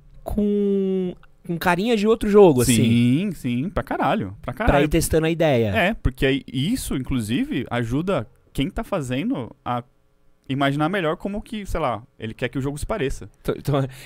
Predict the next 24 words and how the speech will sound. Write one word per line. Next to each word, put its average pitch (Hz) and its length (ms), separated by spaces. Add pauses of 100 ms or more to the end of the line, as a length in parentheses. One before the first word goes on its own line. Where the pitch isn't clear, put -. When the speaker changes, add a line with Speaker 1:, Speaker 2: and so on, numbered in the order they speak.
Speaker 1:
ti-, - 160
ó, 151 500
ó, - 180
Glauber, 127 300
chega 156 200
aí, - 40
tira 175 220
o - 20
Mario, 175 380
tá? 185 280 (200)
Speaker 2:
<laughs> 330 1000
Assim, 214 200
deixa 240 200
igual, 185 460 (380)
faz 170 200
igual, 160 160
mas, 170 320
né? 120 200 (240)
Não 127 100
Speaker 1:
É, 147 140
Speaker 2:
copia. 156 340
Speaker 1:
só, 180 220
só, 156 40
só 185 220